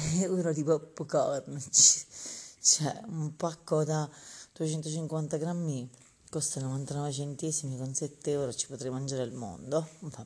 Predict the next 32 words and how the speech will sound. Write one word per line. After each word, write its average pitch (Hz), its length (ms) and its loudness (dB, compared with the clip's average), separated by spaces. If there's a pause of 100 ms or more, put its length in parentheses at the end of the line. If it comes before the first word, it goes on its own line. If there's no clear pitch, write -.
bene. 127 400 -6 (1300)
E 226 100 0
uscire 208 840 2 (1160)
con 170 120 -6
un 170 160 -4
mood 190 280 -2
diverso 131 580 0
rispetto - 400 -10
a 127 40 -6
come 127 220 -6
sono 120 180 -4
entrata. 113 640 -10 (1300)
Non 285 280 -4
so 254 160 2
se 170 140 2
è - 20 2
il 160 60 0
film 160 360 0
in 151 140 2
sé 143 160 2
per 131 220 -8
sé, - 180 4
mi 139 160 -4
è - 60 -14
capitato 156 720 -2 (400)
la 151 160 -2
stessa - 380 0
cosa 147 200 -4
quando 139 220 -2
ho - 20 -2
visto 135 300 -2
Batman, 127 680 -4